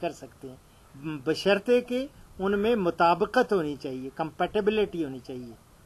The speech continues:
ये नहीं कि कोई और chemical हो दूसरा, वो आपस में reaction कर दें, no way। दूसरे नंबर में अर्ज करना चाह रहा हूं कि बोडियो mixture यानी नीला थोता और अन्न बुझा चूना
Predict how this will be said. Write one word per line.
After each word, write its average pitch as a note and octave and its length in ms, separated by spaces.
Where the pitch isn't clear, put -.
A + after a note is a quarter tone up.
ये F3 200
नहीं A3+ 200
कि G#3 100
कोई F3+ 320
और F#3 240
chemical F#3+ 520
हो F3+ 100
दूसरा, F3 420
वो F3 100
आपस E3+ 320
में E3+ 120
reaction D#3 440
कर E3 200
दें, D#3+ 180
no D3 240
way। D#3 220
दूसरे A#3 520
नंबर A3 280
में G3 360
अर्ज F3 280
करना E3 300
चाह D#3+ 240
रहा E3 100
हूं F3+ 140
कि F3 140
बोडियो D3 560
mixture G3+ 500
यानी D#3+ 380
नीला D#3 460
थोता D#3 800
और D#3 140
अन्न E3+ 260
बुझा D#3 300
चूना D3+ 420